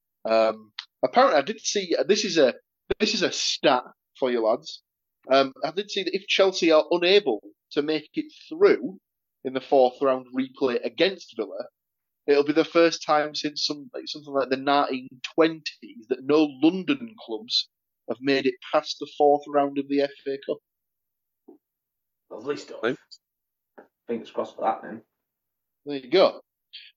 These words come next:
Speaker 1: Uh,
Speaker 3: Yeah, but
Speaker 1: prediction
Speaker 3: technically,
Speaker 1: wise,
Speaker 3: that, that means you're cheering on Villa, so, you know, this. <laughs>
Speaker 1: <laughs> Oh, oh, yeah.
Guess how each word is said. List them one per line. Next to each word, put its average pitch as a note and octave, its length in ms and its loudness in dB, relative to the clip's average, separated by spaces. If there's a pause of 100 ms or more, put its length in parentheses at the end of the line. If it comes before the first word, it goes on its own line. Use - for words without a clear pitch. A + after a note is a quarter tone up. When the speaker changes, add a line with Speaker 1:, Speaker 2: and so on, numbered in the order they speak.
Speaker 1:
Uh, C#3 60 6
Speaker 3:
Yeah, D3 100 8
but D3+ 80 0
Speaker 1:
prediction G3+ 380 2
Speaker 3:
technically, F#3+ 260 2
Speaker 1:
wise, G3 120 6
Speaker 3:
that, - 120 0
that A2 120 2
means A#2 160 0
you're A2+ 100 -6
cheering A2 280 2
on G2+ 100 -4
Villa, G2+ 320 2
so, - 140 -6
you G2+ 120 -4
know, F#2+ 180 -4
this. A2 180 -2 (240)
<laughs> - 20 -
Speaker 1:
<laughs> - 140 -8
Oh, D3 1040 4
oh, C3 240 -10
yeah. B2 280 0